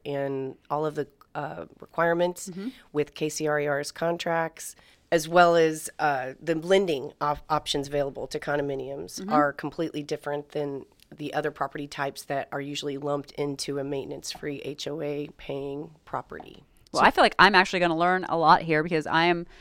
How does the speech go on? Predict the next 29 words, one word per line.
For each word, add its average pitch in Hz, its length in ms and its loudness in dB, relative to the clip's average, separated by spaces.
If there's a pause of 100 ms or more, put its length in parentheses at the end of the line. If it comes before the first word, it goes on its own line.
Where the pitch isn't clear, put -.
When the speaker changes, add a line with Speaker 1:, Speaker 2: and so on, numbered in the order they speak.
(320)
Speaker 2:
um, 151 540 6 (180)
I 185 140 8
live 196 160 4
up 190 140 2
in 196 60 -6
Saint 190 180 0
Joe. 170 120 6
I'm 165 120 4
a 180 40 2
Saint 165 200 -2
Joe 175 380 6
agent. 160 500 4
Um, 151 280 2
I'm 151 200 -2 (140)
gonna 175 120 0
be 165 100 2
board 165 220 -2
president 190 360 0
for 185 80 -6
K 196 140 -2
C 190 180 0
R 180 100 8
A 175 60 6
R, 196 260 10
but, 202 320 0
like, 170 220 0
this 190 180 0
whole, 202 320 4
like, 170 320 0